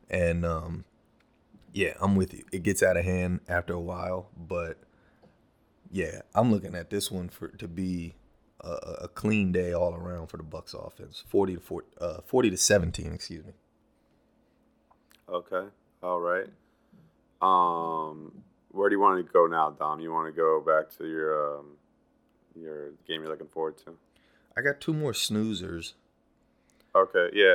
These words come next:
Speaker 2: yeah. Let's knock 'em out. Let's knock, let's get through this card a little bit.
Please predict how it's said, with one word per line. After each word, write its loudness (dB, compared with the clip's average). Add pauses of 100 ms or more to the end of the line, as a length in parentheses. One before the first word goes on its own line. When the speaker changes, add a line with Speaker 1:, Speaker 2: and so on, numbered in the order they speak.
Speaker 2:
yeah. 4
Let's 0
knock 0
'em 0
out. 6
Let's -10
knock, -2
let's -14
get -4
through 0
this -6
card 4
a -6
little -10
bit. -12